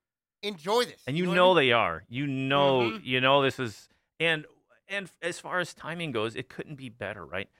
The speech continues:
Speaker 1: Mm-hmm.
Speaker 2: After what we dealt with last year and the, are we playing
Speaker 1: Obvious.
Speaker 2: or not? Now it's like everybody's back, you're playing. Uh, and it, it's just awesome. It gives a, a great atmosphere,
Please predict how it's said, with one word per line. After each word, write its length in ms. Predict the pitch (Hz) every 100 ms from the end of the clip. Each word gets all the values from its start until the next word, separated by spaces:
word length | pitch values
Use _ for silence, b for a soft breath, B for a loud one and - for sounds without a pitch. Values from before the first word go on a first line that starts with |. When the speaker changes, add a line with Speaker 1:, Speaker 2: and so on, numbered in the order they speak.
| _
Speaker 1:
Mm-hmm. 160 | 120 139
Speaker 2:
After 240 | 135 - 143
what 140 | 143
we 80 | 123
dealt 240 | 127 123
with 140 | 120 123
last 420 | 120 120 - -
year 280 | 123 117 113
and 120 | 95
the, 140 | 82 - _ -
are 60 | 127
we 100 | 131
playing 140 | 165 143 143
Speaker 1:
Obvious. 0 |
Speaker 2:
or 100 | 135
not? 280 | 139 139 120
Now 220 | 123 139
it's 120 | 123
like 120 | 113 101
everybody's 280 | 92 82 _
back, 220 | 123 127 -
you're 80 |
playing. 360 | 98 131 135 123 - _ _ _ -
Uh, 200 | 107 101 -
and 280 | 120 117 113
it, 160 | 127 -
it's 140 | 143 -
just 140 | 131 -
awesome. 400 | 127 135 - 95
It 80 |
gives 260 | 120 123 -
a, 220 | 110 104 104
a 80 | 107
great 320 | 131 151 147
atmosphere, 840 | 139 131 120 - 123 117 113 113